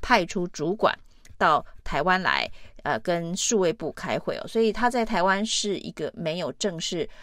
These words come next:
代理公司的一个社群平台哦。那至于这些所谓的广告投放商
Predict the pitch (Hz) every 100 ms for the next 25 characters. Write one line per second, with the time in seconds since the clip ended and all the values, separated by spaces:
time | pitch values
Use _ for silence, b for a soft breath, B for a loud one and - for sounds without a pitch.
0 | B - 208 147 113 80 - b b b
1 | - 202 190 214 - 185 180 180 b -
2 | - 147 127 139 147 - 185 156 123 -
3 | - - - 65 57 50 190 202 247 226
4 | 180 208 208 202 190 202 - 143 180 156
5 | - 160 123 139 196 156 - 147 175 214
6 | 175 160 - 160